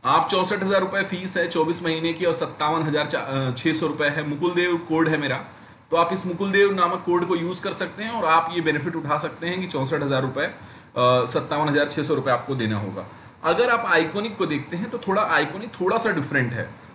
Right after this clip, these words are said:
और मैं चाहूँगा कि आप लोग iconic ही लिया करें। iconic इसलिए लिया करें, सबसे बड़ी बात है mentor है।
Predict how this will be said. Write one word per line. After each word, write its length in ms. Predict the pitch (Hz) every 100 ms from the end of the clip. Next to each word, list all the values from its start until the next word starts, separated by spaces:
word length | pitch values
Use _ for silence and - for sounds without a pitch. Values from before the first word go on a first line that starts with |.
| 135
और 120 | 165
मैं 120 | 202
चाहूँगा 360 | 196 180 214 233
कि 140 | 233
आप 200 | 196 151
लोग 140 | 214 190
iconic 440 | 147 147 170 185 170
ही 200 | - 233
लिया 240 | 170 147
करें। 260 | 147 160 170
iconic 440 | 147 143 185 220
इसलिए 260 | 208 220 196
लिया 180 | 170
करें, 180 | 160 190
सबसे 340 | 220 196 - 247
बड़ी 200 | 165 143
बात 220 | 135 185
है 80 | 170
mentor 340 | 151 156 147
है। 220 | 117 92